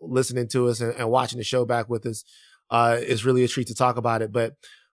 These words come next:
um, you know, The Wire isn't an action show.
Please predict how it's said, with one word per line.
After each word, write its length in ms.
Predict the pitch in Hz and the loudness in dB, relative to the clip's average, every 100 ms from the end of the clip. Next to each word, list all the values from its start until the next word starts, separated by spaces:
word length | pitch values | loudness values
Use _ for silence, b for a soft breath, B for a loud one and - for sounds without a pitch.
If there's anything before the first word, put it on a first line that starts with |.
| _ | _
um, 320 | 143 135 131 | 6 8 6
you 80 | 170 | 2
know, 140 | 160 147 | 4 4
The 120 | 139 | 6
Wire 280 | 160 220 269 | 8 10 10
isn't 320 | 196 175 175 | 6 4 4
an 120 | 147 - | 0 4
action 360 | 143 147 135 | 4 4 -4
show. 440 | 117 - 160 95 | -2 2 2 0